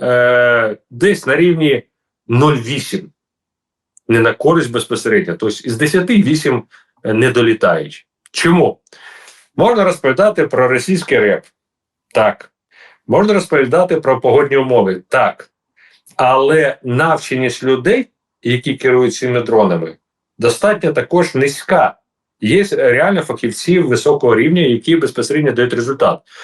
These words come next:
Але цих фахівців треба готувати ще до того моменту, як вони прийшли до лав Збройних сил.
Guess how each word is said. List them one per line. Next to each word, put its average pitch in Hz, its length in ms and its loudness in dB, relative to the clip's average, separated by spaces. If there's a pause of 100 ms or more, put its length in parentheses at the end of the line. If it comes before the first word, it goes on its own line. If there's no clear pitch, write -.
(160)
Але 190 240 2
цих 196 240 -4
фахівців 175 720 0 (520)
треба 156 400 0
готувати 139 800 -2 (600)
ще 160 240 -2
до 143 140 2
того 196 200 2
моменту, 170 420 0
як 151 200 0
вони 160 220 2
прийшли 160 400 0
до 135 160 2
лав 156 180 2
Збройних 127 420 0
сил. 113 400 0